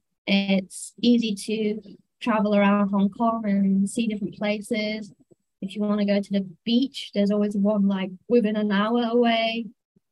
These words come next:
And I love the nature here, being able to go, go for walks or go into the mountains. Um, especially, uh, I really like going on nature walks. I love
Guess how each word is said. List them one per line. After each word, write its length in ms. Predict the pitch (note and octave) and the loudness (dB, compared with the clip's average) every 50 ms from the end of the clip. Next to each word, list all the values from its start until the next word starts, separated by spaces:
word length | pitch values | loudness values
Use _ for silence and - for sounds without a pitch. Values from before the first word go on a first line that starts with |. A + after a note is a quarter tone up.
| _ _ _ _ _ | _ _ _ _ _
And 460 | G3+ G3+ G3 G3 G3 G3 G3 G3 G3 - G3+ | -2 0 2 2 2 4 4 2 2 0 -2
I 100 | A3 G#3+ | -2 0
love 240 | A#3+ B3 B3 B3 B3 | 2 4 2 2 2
the 80 | G#3+ | -2
nature 440 | A3 A3+ A#3 A#3 B3 - - - B3+ | -4 -2 0 -2 -2 -2 -2 -2 -2
here, 640 | A#3+ A#3 A#3+ A#3+ A#3+ A#3 A#3 A#3 A#3 A#3+ A#3+ B3 A#3+ - B3 A3 - - - | 0 2 2 2 4 4 4 2 2 2 0 0 -2 -6 -10 -18 -20 -16 -10
being 160 | - A3+ G#3+ G#3+ | -8 -6 -6 -4
able 240 | G#3 G#3 G3+ G#3 | -4 -4 -4 -6
to 180 | G3+ - G3+ G3 - | -6 -6 -10 -8 -6
go, 500 | - G#3+ G#3 G#3 G#3 G#3 G#3 G#3 G#3 G#3 G3 - _ _ _ _ _ _ _ _ _ _ _ _ | -4 -2 0 0 0 0 0 -2 -2 -4 -6 -8 _ _ _ _ _ _ _ _ _ _ _ _
go 120 | G3+ G3+ | -2 -2
for 140 | G3 - G3+ | -2 -2 -2
walks 440 | G3 G3 F#3+ G3 G3 F#3+ - - - | 0 0 0 0 -2 -2 -4 -10 -8
or 200 | F3+ F3+ F#3+ F#3+ | -8 -6 -6 -4
go 160 | G#3 G3 F#3+ | -4 0 0
into 240 | G3 G3+ G3 - G3+ | 0 0 0 -2 -2
the 80 | G3+ | -2
mountains. 1040 | G3+ G#3 G3 F#3+ F#3+ G3 G3+ G3 - G3+ G3 G3 F#3+ G3 G3 G3+ G#3 G3+ G3 - - - - _ _ - | 0 0 0 0 0 0 -2 -2 -2 0 0 2 2 2 2 2 2 0 -2 -6 -12 -20 -20 _ _ -8
Um, 460 | F#3+ F#3+ F3+ F3 F3 F3 F3 F#3 G3 - - _ _ _ _ _ _ _ _ _ _ _ _ _ _ - | -6 -6 -4 -4 -6 -6 -6 -8 -10 -10 -16 _ _ _ _ _ _ _ _ _ _ _ _ _ _ -10
especially, 480 | G3 F#3+ - G#3 G#3 - - G#3 G3 | -10 -4 -4 -4 -4 -2 -2 -4 -2
uh, 180 | F#3+ F#3+ F#3+ F3+ - | -2 -2 -4 -4 -2
I 120 | E3+ G3 | -2 -2
really 220 | G#3+ G#3+ G#3+ G3+ | -2 0 0 0
like 240 | G3+ F#3 F#3 F#3 F#3 F3 - _ _ _ _ _ _ _ _ _ | 0 0 0 -2 -4 -8 -14 _ _ _ _ _ _ _ _ _
going 180 | - G3+ G3+ G3+ | 0 0 2 2
on 120 | F#3+ F#3 | 2 2
nature 320 | G3 G3 - F#3 - - G3+ | 0 0 -2 -4 -6 -8 -6
walks. 320 | G#3 G#3 G3+ G3 G3 - - | -2 0 0 0 0 -4 -6
I 100 | F3+ F#3+ | -4 -2
love 220 | G3 G3 G3 F#3+ | -2 -2 -2 -4